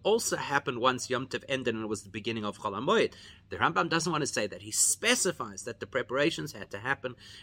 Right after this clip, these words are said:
before the Yom Tov began. Why?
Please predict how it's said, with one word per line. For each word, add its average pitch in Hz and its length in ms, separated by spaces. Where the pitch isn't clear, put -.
before 131 800
the 120 100
Yom 127 220
Tov 113 220
began. 120 400
Why? 107 480